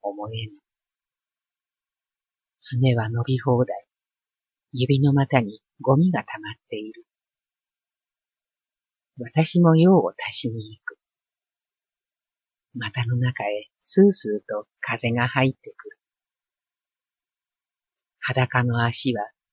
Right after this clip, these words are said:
いい気持ちだ。太って太って、まずこの両のももで五巻目というところかな。目の下を自転車が走っていく。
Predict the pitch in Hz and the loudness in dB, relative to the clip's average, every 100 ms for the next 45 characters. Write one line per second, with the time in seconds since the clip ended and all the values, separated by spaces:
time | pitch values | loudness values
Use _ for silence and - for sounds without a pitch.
0 | _ 139 165 147 - 110 110 - - 139 | _ -2 -2 -2 -10 -16 -14 -10 -10 -10
1 | - _ _ _ _ _ _ _ _ _ | -14 _ _ _ _ _ _ _ _ _
2 | _ _ _ _ _ _ _ _ _ _ | _ _ _ _ _ _ _ _ _ _
3 | _ - - 113 - _ - - - - | _ -20 -14 -14 -14 _ -20 -20 -20 -14
4 | - 135 - - 113 - _ _ _ _ | -8 -8 -8 -10 -10 -10 _ _ _ _
5 | _ - 156 165 98 104 _ _ - 117 | _ 0 2 2 -2 -12 _ _ -12 -10
6 | 113 113 - _ - 139 151 135 107 110 | -10 -12 -16 _ 0 4 6 4 0 -4
7 | 120 117 110 - _ _ _ 131 - 180 | -4 -4 -8 -12 _ _ _ -4 0 0
8 | 208 220 - 90 107 - 123 120 127 - | 4 2 2 -6 -8 -10 -8 -4 -4 -4
9 | - 302 _ _ _ _ _ _ _ _ | -12 _ _ _ _ _ _ _ _ _
10 | _ _ _ _ _ _ _ _ _ _ | _ _ _ _ _ _ _ _ _ _
11 | - 143 127 110 - 127 107 104 - - | 0 2 2 0 -2 0 0 -2 -6 -8
12 | 147 - 175 190 135 110 110 127 - 135 | -6 4 6 6 4 0 -4 -4 -4 -4
13 | - - 107 104 | -6 -10 -12 -14